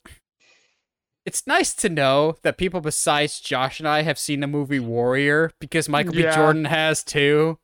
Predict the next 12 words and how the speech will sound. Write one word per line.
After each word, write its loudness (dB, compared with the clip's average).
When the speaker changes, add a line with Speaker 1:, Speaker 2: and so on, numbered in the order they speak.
Speaker 1:
'cause 0
Creed -4
three 0
is 0
just -4
Warrior, 2
but 2
I'm 0
not 0
complaining 2
about 2
that 2